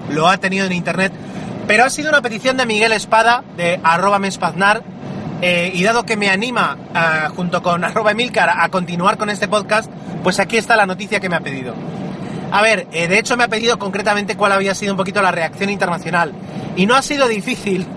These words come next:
buscando Star Wars y Spain en el buscador de Twitter, encontrar diferentes medios, ah, anglosajones, sobre todo. Bueno, supongo que, que también habría medios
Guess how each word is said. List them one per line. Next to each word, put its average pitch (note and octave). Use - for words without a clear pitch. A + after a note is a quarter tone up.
buscando A3
Star A#3
Wars G#3+
y D#3
Spain F#3
en E3
el E3
buscador F3
de G#3
Twitter, F#3
encontrar F#3+
diferentes F#3+
medios, F#3+
ah, D3
anglosajones, F#3
sobre E3
todo. G#3
Bueno, B3+
supongo B3+
que, A3+
que F3
también F#3
habría G3+
medios F#3+